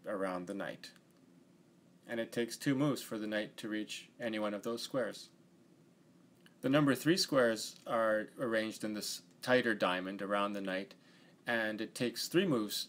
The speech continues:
to reach any one of those squares. And finally, as we saw earlier, we have the number four squares that are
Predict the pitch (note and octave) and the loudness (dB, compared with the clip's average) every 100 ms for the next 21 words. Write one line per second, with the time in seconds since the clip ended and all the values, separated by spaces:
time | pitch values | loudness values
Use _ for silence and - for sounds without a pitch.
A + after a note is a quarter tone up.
0 | - A2+ G#2+ A#2 G#2+ G2+ G#2 G2 F#2 F2+ | -6 -4 -2 -2 -2 0 0 0 -2 -4
1 | - - F#2 C#3+ - - - _ _ - | -6 -8 -10 -10 -16 -18 -20 _ _ -20
2 | _ _ _ - - _ _ - C3 B2 | _ _ _ -20 -20 _ _ 0 2 6
3 | C#3+ D3+ D#3 B2+ A#2 A2+ A#2+ - B2+ F#2 | 8 10 8 4 6 4 2 2 4 6
4 | C3 B2+ A#2 G#2+ G#2+ A2+ A2+ A#2 A#2 A#2+ | 6 4 4 2 2 0 2 2 2 0
5 | - B2+ B2+ - A2 G2+ - G2+ G2 - | 2 2 2 2 2 0 0 0 0 0
6 | G#2+ F#2+ | 0 0